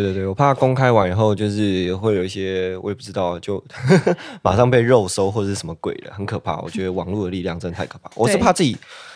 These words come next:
Speaker 1: 做这个节目忽然爆红啦。
Speaker 2: <laughs>
Speaker 1: 对啊，就不小心爆红就很多，人怕，人怕出名，猪怕肥嘛，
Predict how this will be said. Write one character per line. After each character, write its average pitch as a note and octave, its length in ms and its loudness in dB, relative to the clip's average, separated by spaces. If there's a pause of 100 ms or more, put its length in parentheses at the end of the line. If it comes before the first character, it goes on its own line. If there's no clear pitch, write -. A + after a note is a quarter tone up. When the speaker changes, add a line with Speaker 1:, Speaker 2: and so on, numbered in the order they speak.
(140)
Speaker 1:
做 F3 120 2
这 E3+ 140 2
个 D3 80 4
节 A2 140 2
目 C3 100 2
忽 D3+ 100 2
然 A#2+ 120 6
爆 A2 240 6
红 - 120 -6 (120)
啦。 - 140 -6
Speaker 2:
<laughs> E4+ 60 0 (1300)
Speaker 1:
对 F#2 180 4
啊， A#1+ 160 -2
就 B2+ 120 0
不 D3+ 100 -2
小 A2+ 140 4
心 A#2 100 4
爆 A2 240 8
红 F2+ 180 -2
就 A2+ 160 2
很 F2+ 200 0
多， E2+ 220 -6
人 F#2 260 -4
怕， A#2+ 340 2
人 F#2+ 180 -4
怕 C3 160 0
出 A2 220 -4
名， F2+ 180 -6
猪 F#2+ 160 -10
怕 G#2+ 240 -2
肥 - 300 -10
嘛， - 100 -10